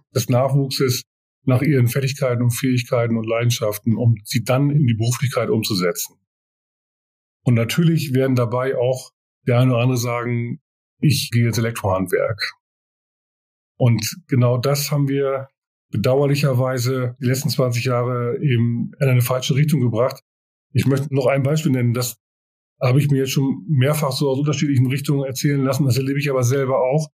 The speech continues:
Wenn wir zu Freunden, Bekannten kommen und dort sind dann die Kinder, die jetzt irgendwie so Richtung Erwachsenenalter gehen und die man lange nicht gesehen hat zum Beispiel, dann ist die erste Frage, „Und was studierst du?“ Ne? Und davon müssen wir weg. Wir müssen hin,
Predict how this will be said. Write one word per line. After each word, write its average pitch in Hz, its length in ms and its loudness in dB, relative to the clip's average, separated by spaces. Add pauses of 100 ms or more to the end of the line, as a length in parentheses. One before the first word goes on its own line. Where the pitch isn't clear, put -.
(640)
Wenn 131 200 4
wir 131 160 2
zu 131 140 -6
Freunden, 139 380 0
Bekannten 139 840 -2
kommen 139 380 -2
und 123 160 0
dort 131 240 -2 (100)
sind 135 220 0
dann 131 100 2
die 120 120 2
Kinder, 147 480 0
die 131 140 -4
jetzt 127 240 -2
irgendwie 143 280 0
so 131 160 2
Richtung 143 280 0
Erwachsenenalter 131 840 0
gehen 127 400 -2 (640)
und 120 320 0
die 131 60 2
man 127 140 2
lange 131 360 0
nicht 143 160 0
gesehen 147 360 2
hat 143 140 0
zum 143 160 0
Beispiel, 139 540 0
dann 139 160 -2
ist 143 160 0
die 139 60 0
erste 143 280 0
Frage, 139 460 -2
„Und 135 160 -2
was 135 120 0
studierst 131 440 -2
du?“ 180 240 2 (880)
Ne? 147 180 4
Und 139 180 2
davon 131 280 -2
müssen 123 260 0
wir 110 120 -2
weg. - 400 -4 (420)
Wir 135 100 2
müssen 123 220 4
hin, 139 300 2